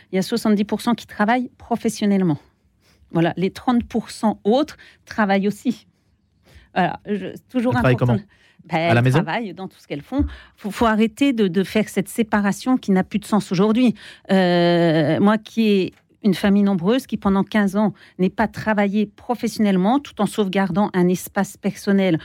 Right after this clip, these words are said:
Speaker 1: pour pouvoir me ressourcer, me régénérer, voilà. Mais j'étais pas sur le marché du travail. Pour autant, j'estime pas que je n'ai pas travaillé pendant ces quinze années-là. Voilà, donc ça,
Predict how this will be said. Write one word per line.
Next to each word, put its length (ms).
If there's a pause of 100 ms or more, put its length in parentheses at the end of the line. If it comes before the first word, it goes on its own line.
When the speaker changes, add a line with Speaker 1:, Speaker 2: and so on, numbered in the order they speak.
(200)
Speaker 1:
pour 160
pouvoir 300
me 100
ressourcer, 600
me 120
régénérer, 720 (280)
voilà. 280 (120)
Mais 120
j'étais 260
pas 140
sur 200
le 60
marché 300
du 120
travail. 320
Pour 160
autant, 280
j'estime 420
pas 180
que 140
je 80
n'ai 80
pas 180
travaillé 480
pendant 240
ces 160
quinze 240
années-là. 320 (400)
Voilà, 140
donc 180
ça, 220